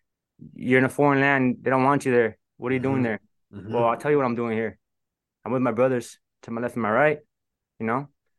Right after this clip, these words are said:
Speaker 1: And if something goes down, I know I gotta, you know, I gotta protect them and they gotta protect me type of thing. You know, we're here for each other,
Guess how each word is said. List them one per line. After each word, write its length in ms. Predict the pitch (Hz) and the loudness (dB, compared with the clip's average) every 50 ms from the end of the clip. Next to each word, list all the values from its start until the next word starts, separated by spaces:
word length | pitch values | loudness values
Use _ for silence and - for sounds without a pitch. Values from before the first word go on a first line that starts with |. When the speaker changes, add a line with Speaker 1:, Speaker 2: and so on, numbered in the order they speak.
| _ _ _ _ - | _ _ _ _ -10
Speaker 1:
And 80 | 101 101 | -8 -6
if 60 | - | -2
something 200 | - 123 123 123 | 0 2 2 4
goes 180 | 120 120 113 110 | 4 4 4 4
down, 280 | 120 143 147 143 127 | 2 2 4 2 2
I 60 | 117 | 2
know 100 | 120 123 | 2 2
I 80 | 123 123 | 2 2
gotta, 200 | 123 117 117 - - - - _ | 2 0 0 -2 -6 -16 -20 _
you 100 | - 110 | -12 -10
know, 220 | 110 107 107 104 107 | -8 -8 -8 -8 -8
I 80 | - 123 | -4 -2
gotta 140 | 117 110 113 | -2 -2 0
protect 340 | - 120 - 127 127 120 | -2 -2 0 0 0 0
them 140 | - 143 135 | 0 0 0
and 80 | 127 120 | 0 0
they 60 | 120 | 0
gotta 160 | 120 113 117 | -2 -2 -2
protect 320 | - 123 117 120 117 113 131 | -2 -2 -2 -2 -4 -4 -4
me 100 | 139 143 | -6 -4
type 200 | - 131 113 113 | -2 -4 -2 -2
of 80 | 110 - | -4 -2
thing. 160 | 120 123 120 | -2 -2 -2
You 60 | 113 | -2
know, 200 | 110 110 110 107 | -2 -2 -2 -2
we're 160 | 107 113 113 | -2 0 0
here 100 | 120 120 | 0 0
for 120 | - 120 113 | -2 -4 -6
each 160 | 110 - 139 | -4 0 2
other, 280 | 151 160 147 135 135 | 2 2 2 0 -2